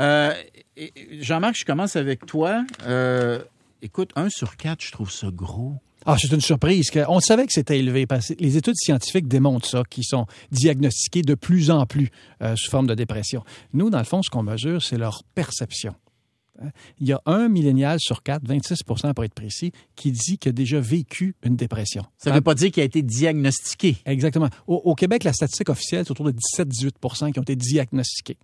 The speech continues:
Speaker 1: OK.
Speaker 2: Bon, ça, c'est ça. Mais ça, c'est ceux qui ont vécu une dépression. Ensuite de ça, des moments de dépression, on rajoute un autre vingt-cinq pour cent.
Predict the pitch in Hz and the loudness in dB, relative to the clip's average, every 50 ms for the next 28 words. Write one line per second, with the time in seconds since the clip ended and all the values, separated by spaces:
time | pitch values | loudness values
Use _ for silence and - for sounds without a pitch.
0 | - 139 120 - 127 92 85 - - 160 120 120 127 - - - - - - 143 | -10 -10 -6 -4 -4 -4 -2 -2 -2 -2 -2 -2 -4 -6 -8 -12 -8 0 2 4
1 | 151 139 - 269 269 - - 143 - 233 - - 147 139 127 180 165 147 135 113 | 4 6 6 4 4 4 2 0 0 0 2 2 2 2 2 2 2 2 2 2
2 | 131 120 - 160 143 127 131 - - 277 247 202 160 - - 254 269 - - - | 0 0 0 0 2 2 2 2 2 2 2 2 0 0 0 -2 -2 -2 -4 -14
3 | _ - 135 123 151 156 156 156 170 220 247 233 233 269 277 285 254 185 160 147 | _ -6 2 4 6 6 6 6 6 6 6 6 6 6 4 4 4 4 6 4
4 | 151 - - 151 139 - - 202 220 233 220 - _ - 143 147 143 165 170 160 | 4 4 2 2 0 0 0 0 0 0 -2 -4 _ 0 0 2 4 4 4 4
5 | 175 247 233 214 180 185 196 254 269 285 214 170 151 135 - - 127 120 113 - | 4 4 4 4 4 4 6 4 4 6 6 4 4 4 2 0 -2 -2 -2 -4
6 | 110 - - 113 | -6 -6 -6 -8